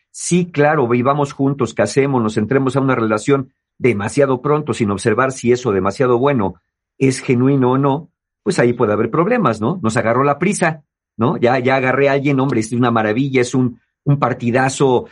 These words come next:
es una mujer maravillosa, un hombre excepcional, sí, oye, ¿cuándo lo conociste? Ayer, pero tiene todo lo que yo siempre soñé. Oye, pero si lo conociste ayer, ¿cómo? Pues da, da chance que la relación fluya. No, no, no, si no se me va a escapar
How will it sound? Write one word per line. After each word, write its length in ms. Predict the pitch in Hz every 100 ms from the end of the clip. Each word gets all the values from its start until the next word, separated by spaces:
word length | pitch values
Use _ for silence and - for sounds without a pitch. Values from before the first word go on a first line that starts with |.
| _
es 200 | 123 151
una 420 | 135 123 113 - _ -
mujer 300 | 131 135 147
maravillosa, 640 | 135 120 117 117 131 127
un 140 | 123 127
hombre 180 | 131 120
excepcional, 640 | 123 - 123 123 139 139
sí, 260 | - 160 156
oye, 180 | 160 165
¿cuándo 220 | 165 170
lo 100 | 123
conociste? 400 | 117 120 156 156
Ayer, 380 | 135 151 208 226
pero 240 | 151 143
tiene 260 | 147 180 185
todo 260 | 185 202
lo 120 | 180 160
que 100 | 156
yo 80 |
siempre 300 | 165 185 160
soñé. 400 | 156 151 175 190 _ _
Oye, 180 | - 170
pero 140 | 175
si 100 | 123
lo 120 | 117 113
conociste 400 | 123 120 160 160
ayer, 260 | 135 156
¿cómo? 440 | 160 160 147 123 120 _
Pues 140 | - 110
da, 120 | 135
da 220 | 151 -
chance 340 | - 143 143 -
que 100 | 120
la 120 | 104
relación 420 | 104 101 151 135
fluya. 360 | 151 156 - -
No, 180 | 139 160
no, 120 | 143
no, 140 | 120
si 120 | 113 120
no 100 | 147
se 120 | 147
me 100 | 113
va 60 |
a 40 | 120
escapar 480 | - 110 170 220